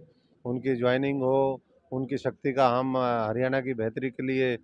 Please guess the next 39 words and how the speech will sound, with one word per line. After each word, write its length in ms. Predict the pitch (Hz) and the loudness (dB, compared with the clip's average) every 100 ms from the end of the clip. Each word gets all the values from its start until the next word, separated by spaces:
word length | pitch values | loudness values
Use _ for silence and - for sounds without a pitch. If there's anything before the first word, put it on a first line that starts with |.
| _ _ - | _ _ -10
उपयोग 340 | 107 147 147 | 4 6 6
कर 120 | 135 | 2
सकें, 380 | 117 123 127 143 160 _ _ _ _ 117 | -2 -2 -4 -6 -10 _ _ _ _ -8
एक 260 | 117 - | -8 -4
अच्छा 400 | 117 117 110 156 | -2 -2 0 0
नेतृत्व 440 | 143 139 135 135 139 | 2 0 -2 -2 0
और 240 | 135 139 | 2 2
मजबूती 460 | 139 127 135 131 120 | -2 -4 -6 -4 -2
से 140 | 135 | -2
निकल 260 | 127 131 131 | -2 -2 -2
कर 180 | 135 | -2
के 120 | 127 131 | -2 -2
आए, 160 | 131 147 _ _ _ _ | -2 -4 _ _ _ _
दो 160 | 117 127 | 2 4
हज़ार 200 | 127 123 | 4 4
चौबीस 420 | 131 127 131 - | 2 0 -2 -4
की 300 | - 131 127 | -4 -4 -4
जीत 280 | 113 123 139 | -4 -4 -4
सुनिश्चित 480 | - 139 - 147 131 | -2 -2 -2 -4 -4
हो, 140 | 151 - - _ 190 | -6 -10 -20 _ -2
ये 80 | |
तमाम 320 | 196 160 156 156 | 2 4 4 2
मुद्दों 280 | 139 135 | 0 0
को 100 | 127 | -2
लेकर 300 | 123 117 113 | -2 -2 -2
के 260 | 113 127 131 | -4 -4 -4
बातचीत 500 | - 120 117 - 139 - | -4 2 2 2 -4 -2
हुई 140 | 147 | 0
है। 160 | 120 147 - - - - _ | 0 -2 -10 -20 -20 -20 _
और, 220 | 110 104 95 | -6 -6 -6
अ, 480 | 95 95 98 104 | -8 -10 -12 -12
बहुत 160 | 104 104 - | -8 -8 -8
सकारात्मक, 720 | - 123 131 131 139 143 147 135 135 | -14 -4 2 4 2 0 -6 -4 -2
अ, 560 | 123 120 117 113 110 | 0 2 0 -2 -6
मैं 60 | 117 | -8
समझता 380 | 110 113 - 135 | -8 -10 -8 -6
हूँ 140 | 139 | -6
कि, 200 | 135 127 104 _ _ _ _ | -4 -4 -4 _ _ _ _
अ, 60 | 113 | -8